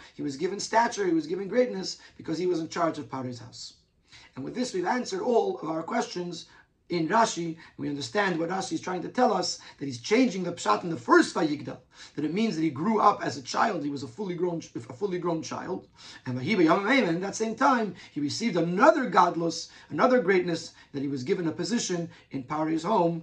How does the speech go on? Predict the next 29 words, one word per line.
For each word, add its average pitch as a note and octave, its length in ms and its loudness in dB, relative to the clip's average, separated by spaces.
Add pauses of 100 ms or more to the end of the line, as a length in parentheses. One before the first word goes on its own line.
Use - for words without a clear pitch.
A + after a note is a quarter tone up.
(240)
that C3+ 100 -6
he C#3 80 -2
was C#3 160 -4
in C#3+ 80 -6
charge C#3 280 -4
of B2 100 -10
the A#2 80 -8
house. - 360 -12 (1300)
For B2 120 -8
Yenish A3 300 2
Shal F3 80 -2
Torah G#3 160 4
in F#3+ 80 2
the E3+ 80 -4
Pirush E3+ 160 -2
Rashi, F#3+ 240 0
now G3+ 100 -6
we're G3 60 -4
gonna F3 140 -6
go E3+ 100 -4
to D3+ 60 -6
Chassidus, F#3+ 440 -6
we're D#3+ 60 -8
gonna D3 140 -8
go E3+ 60 -8
to D#3+ 40 -4
Yenish E3+ 220 -2
Shal C3+ 100 -10
Torah, F3 380 0